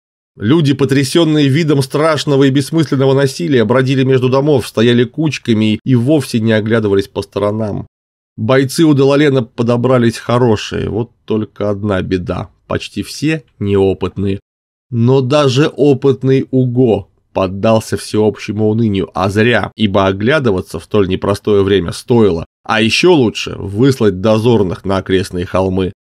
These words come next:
И уж, наверное, надеть доспехи. Снять железо дело хлопотное, но лучше потратить время, если боевая сталь не пригодилась, чем очутиться в том самом жалком положении, когда доспехи нужны прямо сейчас, но прямо сейчас лежат во вьюках.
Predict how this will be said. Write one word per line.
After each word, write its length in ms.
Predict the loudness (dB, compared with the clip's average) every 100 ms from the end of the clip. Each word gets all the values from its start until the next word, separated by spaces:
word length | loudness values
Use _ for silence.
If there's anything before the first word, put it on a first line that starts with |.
| _ _ _ _ _ _ _ _ _
И 120 | 2
уж, 300 | 4 2 -2
наверное, 680 | -6 -2 0 2 2 2 2
надеть 460 | 2 0 0 0 0
доспехи. 720 | -2 -4 -6 -6 -6 -12 -20 _ _ _ _
Снять 460 | -14 -2 0 2 2
железо 400 | 2 2 2 2
дело 260 | 2 0 0
хлопотное, 760 | 2 2 2 -2 -2 -4 -2
но 180 | 0 2
лучше 380 | 4 2 -2 -4
потратить 640 | -2 -4 -2 -2 -2 -4
время, 420 | -2 -2 0 -2 -2
если 300 | -4 -2 -2
боевая 460 | 2 4 4 0
сталь 260 | 0 0 0
не 80 | -2
пригодилась, 640 | -2 0 2 2 2 -2
чем 280 | 0 2 2
очутиться 500 | 0 -2 -2 -4 -4
в 60 | -2
том 220 | 0 0
самом 360 | 2 0 2 0
жалком 540 | 0 0 2 0 -4
положении, 600 | -4 -2 0 0 0 -4
когда 260 | -6 -4 -2
доспехи 460 | -2 -2 -2 -2
нужны 340 | 0 0 0 -2
прямо 340 | 0 0 0
сейчас, 520 | -4 -2 0 0 -2
но 140 | -6 -4
прямо 360 | 0 0 -2
сейчас 520 | -6 -8 -4 -2 -4 -4
лежат 480 | -4 -2 -2 -2
во 120 | -6 -6
вьюках. 540 | -6 -6 -8 -12